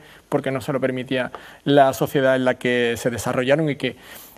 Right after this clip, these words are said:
al menos aquí, en otras partes del mundo, lamentablemente aún no, pero al menos aquí se está tratando eso de paliar y cada vez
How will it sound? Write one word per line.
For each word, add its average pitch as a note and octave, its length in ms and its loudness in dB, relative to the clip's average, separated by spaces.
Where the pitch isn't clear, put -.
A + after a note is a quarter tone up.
al C3+ 140 0
menos C#3+ 320 2
aquí, D3 280 0
en B2+ 100 -4
otras C3+ 340 -4
partes - 340 -4
del C3+ 100 2
mundo, C3+ 380 0
lamentablemente B2 560 -2
aún C3 140 -2
no, D3+ 100 0
pero B2 140 -8
al A#2+ 60 -8
menos C3+ 220 -6
aquí C3 160 -4
se A#2+ 120 -8
está - 180 -12
tratando A#2+ 460 -8
eso B2+ 160 -8
de B2 100 -8
paliar B2 320 -6
y - 60 -6
cada A2+ 180 -4
vez C3+ 140 -6